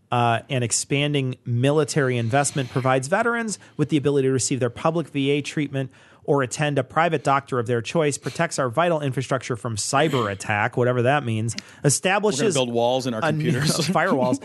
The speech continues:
Speaker 1: establish new screening procedures for immigration to ensure that those who are admitted to our country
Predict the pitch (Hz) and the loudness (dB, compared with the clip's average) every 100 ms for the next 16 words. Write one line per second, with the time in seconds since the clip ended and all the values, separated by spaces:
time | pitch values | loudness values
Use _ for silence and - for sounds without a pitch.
0 | - - - 160 208 202 196 202 - 160 | -10 -10 -4 -2 0 2 2 0 0 -2
1 | 170 190 208 214 208 - _ _ _ - | 0 0 0 -2 -4 -8 _ _ _ -12
2 | - - 190 208 208 196 175 170 - 175 | -10 -4 -2 0 0 -2 -2 -2 0 -2
3 | 160 165 160 - 156 143 - 190 190 143 | 0 2 0 0 0 0 0 0 0 2
4 | 156 175 165 170 147 147 147 135 - 170 | 4 4 4 0 0 0 0 0 -2 -2
5 | 151 143 143 151 151 175 160 135 127 123 | 0 0 0 0 0 0 0 0 -2 0
6 | 135 123 123 143 175 170 - 175 175 170 | 0 0 0 0 0 -2 0 2 0 -2
7 | - 165 - 107 101 98 | 0 0 -2 -4 -4 -6